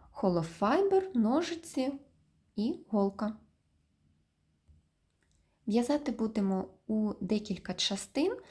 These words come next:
щоб відео були коротенькі, і мені їх буде легше завантажувати, і вам буде простіше дивитися. Тож, у цій частині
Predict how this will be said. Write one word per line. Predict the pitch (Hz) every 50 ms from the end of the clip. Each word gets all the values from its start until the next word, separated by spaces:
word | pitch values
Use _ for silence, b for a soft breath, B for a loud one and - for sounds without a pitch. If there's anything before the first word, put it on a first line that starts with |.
| B B B B
щоб | - - - - 202 208 -
відео | - 220 220 190 - 190 185
були | 180 175 185 180 185 185
коротенькі, | 185 - 196 196 196 - 294 339 415 466 453 - - 220 196 -
і | - 208 208 190
мені | 180 180 190 214 277 403 466
їх | 427 392 381
буде | 320 302 - 285
легше | 277 277 269 262 262 - - - - 233 233 233 B B B B B B
завантажувати, | 226 226 208 214 214 208 202 226 208 208 208 - 208 185 196 190 - - 208 208 - - -
і | - 156 196 196 -
вам | - 175 196 240 247 170
буде | 180 190 196 190
простіше | - - 175 156 - - 190 190 - - 175
дивитися. | 156 165 175 156 165 165 165 - - - - - - B B B B B B B B B B B B
Тож, | - 220 196 175 - - - - - -
у | - 226 233 240
цій | 233 - - - 175 -
частині | 160 - - 220 220 - - - 285 294 294 294 294 294